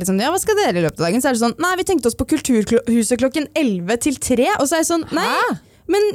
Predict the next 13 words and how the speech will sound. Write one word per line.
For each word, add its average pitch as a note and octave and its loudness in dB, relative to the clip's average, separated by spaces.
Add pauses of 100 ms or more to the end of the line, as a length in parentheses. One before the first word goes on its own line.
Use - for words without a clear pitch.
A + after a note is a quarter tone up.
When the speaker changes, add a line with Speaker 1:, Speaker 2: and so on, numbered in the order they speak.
(160)
Speaker 1:
det D4 -2
er F#4 2
jo F#4 0
skoledagen A#3 0
etterpå, F#4 -2
hallo?" F4+ 2
Speaker 2:
Oi, G4 -2
det F4+ -6
er F4+ 2
jo G4+ 2
skole, F#4+ 2
dere, C#4 0
hallo! F4 0